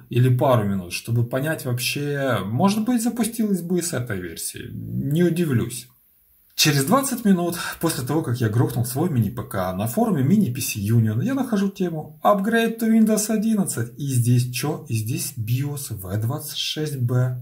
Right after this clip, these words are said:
Классно. Ещё чуть ниже, оказывается, есть версия В двадцать пятая. А на третьей страничке в этой же теме я нахожу свою версию Г К один В двадцать шесть Ц.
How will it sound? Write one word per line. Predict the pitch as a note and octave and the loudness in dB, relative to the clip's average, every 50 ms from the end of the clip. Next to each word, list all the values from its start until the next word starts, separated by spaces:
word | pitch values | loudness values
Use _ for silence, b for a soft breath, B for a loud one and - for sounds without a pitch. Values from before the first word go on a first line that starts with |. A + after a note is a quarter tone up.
| - - | -10 -14
Классно. | - - G2 F#2+ G2+ F#2 - - - - D3 D#3 F#3 G3 - b b b b b _ | -10 -8 -6 -4 -4 -4 -4 -6 -6 -6 -6 -6 -6 -6 -8 b b b b b _
Ещё | B2+ A#2+ D3 F3 - - - C#4 C#4 C4+ | 0 2 2 2 2 0 0 0 -2 -2
чуть | - F3+ C3 A#2+ C3+ | -2 -4 -4 -2 0
ниже, | B2 A2+ G2+ G2 F#2+ F#2 - - - | 0 0 0 0 -4 -6 -10 -6 -2
оказывается, | B2 B2 B2 - E3+ D#3 B2 A2+ G#2+ G2+ G2 F#2+ - - G#2 A2 | -2 -2 0 0 0 0 0 0 -2 -2 -4 -4 -6 -6 -4 -4
есть | C3+ C3 B2+ B2+ | -4 -4 -6 -8
версия | A2+ G#2+ C3+ E3 F#3+ - - - - A2 G2+ | -6 -2 -2 -2 -2 -2 -4 -2 -2 -2 -2
В | G2+ G#2 A2 C3 G3 A3+ | -2 -2 -2 0 0 0
двадцать | A3 A3 A#3 A#3 A3+ - A3 A3 - - | 0 -2 -4 -4 -4 -4 -6 -8 -8 -8
пятая. | - F#3 E3+ E3 D#3+ D#3+ - E3 D#3+ E3 D#3+ _ _ _ _ _ _ _ | -6 -4 -4 -4 -6 -8 -12 -14 -14 -16 -18 _ _ _ _ _ _ _
А | - D3+ D#3 | 0 0 2
на | E3+ F#3 F#3+ | 2 0 0
третьей | - A3+ C4+ C4 - - C3 | 0 0 0 0 0 0 0
страничке | A#2 - C3 A2 A2 A2 G#2 - - - B2+ | -2 -2 -2 -2 -2 -2 -2 -4 -6 -6 -6
в | A2 G#2+ | -4 -4
этой | G#2 G2 - G2+ F#2+ | -4 -6 -6 -8 -8
же | G2 G2 | -8 -10
теме | F#2+ - A2 G2+ F#2 F#2 F#2 - - - | -10 -10 -8 -8 -8 -8 -8 -10 -12 -6
я | B2 A#2 A#2 A#2+ | -4 -2 0 0
нахожу | A#2+ - - D#3+ C#3+ C#3+ D3+ D#3 | -2 -4 -6 -8 -6 -6 -6 -6
свою | - - D#3 D#3+ E3 E3+ | -6 -6 -4 -4 -4 -4
версию | D#3+ E3+ E3+ E3+ - - - A#2 - F2+ | -6 -8 -8 -8 -8 -8 -8 -8 -8 -8
Г | G2+ G2+ | -8 -8
К | - - A#2+ A2+ | -4 -2 -2 0
один | A2 G#2+ G#2+ B2 B2+ B2+ A#2+ | 0 0 0 0 0 0 0
В | A#2+ A#2+ A#2 | 0 0 0
двадцать | A2+ A#2+ B2+ B2 - - B2+ B2 | 0 0 -2 -2 -4 -4 -6 -8
шесть | - - - - - - - | -8 -6 -8 -8 -8 -8 -6
Ц. | - E3 E3 B | -6 -6 -6 B